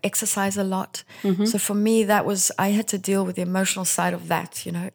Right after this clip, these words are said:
Speaker 1: it's not fair.
Speaker 2: Yeah.
Speaker 1: And, and then I understood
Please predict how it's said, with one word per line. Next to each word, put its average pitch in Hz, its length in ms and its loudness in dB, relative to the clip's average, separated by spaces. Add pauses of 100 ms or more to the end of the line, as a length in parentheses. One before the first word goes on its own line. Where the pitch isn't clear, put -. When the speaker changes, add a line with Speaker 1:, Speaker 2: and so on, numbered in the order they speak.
Speaker 1:
it's - 260 -4
not 175 200 -8
fair. 156 340 -6 (580)
Speaker 2:
Yeah. 175 140 0
Speaker 1:
And, 190 300 0
and 202 220 0
then 247 100 2
I 226 160 2
understood 196 580 -2